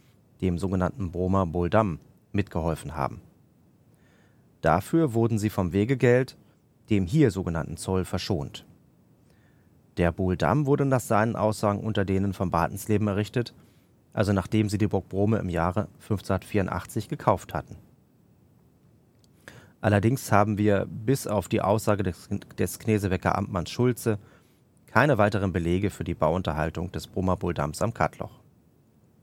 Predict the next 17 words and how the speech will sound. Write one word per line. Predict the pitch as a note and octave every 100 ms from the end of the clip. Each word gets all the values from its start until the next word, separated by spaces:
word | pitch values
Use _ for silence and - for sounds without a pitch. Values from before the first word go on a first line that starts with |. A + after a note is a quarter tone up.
| _ _ _ _ _ _ _ _ _ _ _ _ _ _ _ _ _ -
Um | G#2
die | G2+
Teilnahme | - F#2 A2 C3 C3 A2
bei | G2
der | G2
Erneuerung | F2+ E2 F#2+ F2+ F2+
des | D#2 -
Teichdamms | E2+ A#2 - D#2 D2
im | F2
Brome | E2+ F#2 A#2
ist | A#2+ G2+ -
im | F2+
Jahr | E2+ D2+ D#2+ - - _ _
fünfzehnhundertsechsundachtzig | - G2+ - D#2 F2+ F#2+ - F#2 - A#2 B2
ein | C3+
Streit | - - D2 -
entbrannt. | - - - -